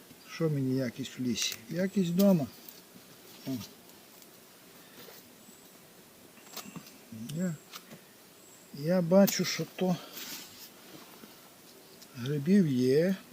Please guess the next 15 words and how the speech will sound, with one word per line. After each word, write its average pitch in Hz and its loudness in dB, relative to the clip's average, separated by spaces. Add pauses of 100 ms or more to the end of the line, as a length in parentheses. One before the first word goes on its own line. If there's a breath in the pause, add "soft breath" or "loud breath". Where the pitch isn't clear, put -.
то 135 -10
що 170 -4
я 156 4
буду 135 -4
там? 127 -4 (4000 loud breath)
При 226 6
крім 214 2
часі 190 4
я 196 4
вибрав. 214 8 (880)
Усе 202 6
там 113 -2
щось - -8
вичищав, 185 -2
ніс. 165 -6